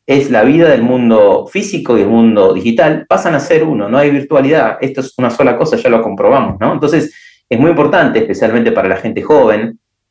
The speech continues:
que te dicen, "Eh, pero ¿cómo puede ser que me busquen en las redes sociales a la hora de darme un trabajo?". No.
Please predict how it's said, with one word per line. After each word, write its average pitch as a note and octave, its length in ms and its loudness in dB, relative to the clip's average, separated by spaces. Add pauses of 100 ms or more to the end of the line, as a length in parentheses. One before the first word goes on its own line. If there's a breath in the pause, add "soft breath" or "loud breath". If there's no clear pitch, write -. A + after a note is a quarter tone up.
(140)
que G#2 480 0
te G#2+ 60 -2
dicen, A2+ 560 0 (260)
"Eh, D#3+ 120 2
pero B2+ 180 -2
¿cómo F3 180 -4
puede D3+ 160 0
ser D3+ 140 0
que C3 100 -4
me G2+ 120 0
busquen C#3 380 2
en F#2+ 120 -4
las F#2 140 -8
redes A#2+ 220 2
sociales C3 500 -2
a F2 40 -8
la F#2 100 -2
hora A2+ 140 4
de G2+ 60 4
darme G#2 220 -2
un F#2 40 -6
trabajo?". G#2+ 400 -2
No. F#2 300 -6